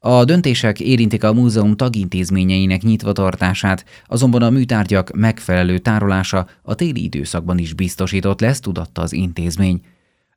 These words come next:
Az intézkedések részeként az irodahelyiségeket maximum tizennyolc fokra fűtik fel, míg a kiállítóterekben a hőmérsékletet a műtárgyvédelmileg megengedhető legalacsonyabb szinten tartják,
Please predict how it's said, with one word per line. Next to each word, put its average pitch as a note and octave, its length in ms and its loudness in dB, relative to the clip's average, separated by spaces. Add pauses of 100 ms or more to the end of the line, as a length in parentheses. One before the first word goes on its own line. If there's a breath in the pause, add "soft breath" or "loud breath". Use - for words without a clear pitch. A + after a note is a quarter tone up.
(100)
Az C3 240 2
intézkedések A#2 760 -2
részeként G#2+ 680 0
az F2+ 180 -2
irodahelyiségeket G2+ 1040 0
maximum A2 600 2
tizennyolc G2 760 0
fokra F#2 360 -4
fűtik G2 360 -4
fel, G2 260 -2 (220 soft breath)
míg B2 200 4
a A#2 80 4
kiállítóterekben F#2+ 1080 0
a G2+ 100 2
hőmérsékletet G2+ 1000 0 (220 soft breath)
a A2+ 160 -2
műtárgyvédelmileg F#2+ 1120 0
megengedhető G2+ 800 0
legalacsonyabb F2 760 -2
szinten G2 340 -2
tartják, G2 500 -2